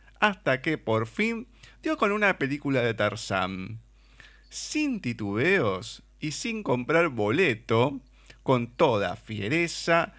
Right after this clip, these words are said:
destrozando butacas y matando espectadores,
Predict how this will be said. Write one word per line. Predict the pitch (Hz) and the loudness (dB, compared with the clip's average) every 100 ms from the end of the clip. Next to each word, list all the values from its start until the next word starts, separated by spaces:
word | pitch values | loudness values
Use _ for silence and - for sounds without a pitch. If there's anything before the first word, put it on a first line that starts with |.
| - - | -20 -6
destrozando | 247 247 - 135 113 151 147 131 101 | -2 -2 0 -2 2 2 2 2 0
butacas | 101 - 147 143 131 120 110 113 | -2 0 4 6 4 2 0 0
y | 202 196 | -2 0
matando | 113 98 175 147 110 | 0 0 0 2 -2
espectadores, | - 190 185 98 85 143 135 139 143 - | 0 -2 -2 -4 0 2 4 4 2 0